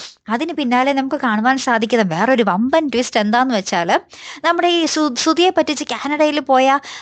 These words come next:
ആ പെണ്ണായിരിക്കുമല്ലോ നമ്മുടെ സച്ചിയുടെ കാറിനുള്ളിൽ. അപ്പൊ ആ പെണ്ണിനെയും കൂട്ടിയായിരിക്കും നമ്മുടെ സച്ചി ആ ക്ഷേത്രത്തിൽ വന്നിട്ടുണ്ടാവുന്നത്. ആ പെണ്ണോട് പുറത്ത് വെയിറ്റ് ചെയ്യുമായിരിക്കും.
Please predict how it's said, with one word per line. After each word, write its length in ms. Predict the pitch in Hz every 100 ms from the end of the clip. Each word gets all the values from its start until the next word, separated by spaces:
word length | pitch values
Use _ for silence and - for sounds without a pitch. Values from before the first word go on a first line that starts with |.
| -
ആ 160 | 226 294
പെണ്ണായിരിക്കുമല്ലോ 800 | 311 277 302 294 254 254 254 247
നമ്മുടെ 280 | 226 220
സച്ചിയുടെ 380 | 226 202 - 262
കാറിനുള്ളിൽ. 680 | 254 196 208 220 190 185 170 - - 196
അപ്പൊ 160 | 220
ആ 120 | 190
പെണ്ണിനെയും 520 | 214 285 247 254 262 254
കൂട്ടിയായിരിക്കും 540 | 254 277 254 220 233
നമ്മുടെ 240 | 233 233
സച്ചി 360 | 240 190 - 240
ആ 160 | 208 208
ക്ഷേത്രത്തിൽ 580 | 233 190 190 220 233
വന്നിട്ടുണ്ടാവുന്നത്. 920 | 233 185 220 214 185 202 226 175 240 370
ആ 40 | 302
പെണ്ണോട് 380 | 339 330 320
പുറത്ത് 320 | 330 294 294 320
വെയിറ്റ് 280 | 240 262
ചെയ്യുമായിരിക്കും. 640 | - 302 294 196 196 196